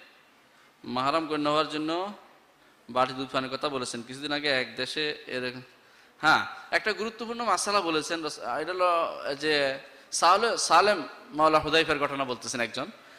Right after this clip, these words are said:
সালেম মাওলা হুদাইফাকে বলেছেন, "দুধ পান করিয়ে দাও।"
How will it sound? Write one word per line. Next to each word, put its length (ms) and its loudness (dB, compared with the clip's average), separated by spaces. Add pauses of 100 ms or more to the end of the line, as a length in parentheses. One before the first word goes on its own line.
(120)
সালেম 340 4
মাওলা 280 8
হুদাইফাকে 720 4 (640)
বলেছেন, 240 4
"দুধ 280 -4 (100)
পান 160 6
করিয়ে 280 6
দাও।" 120 4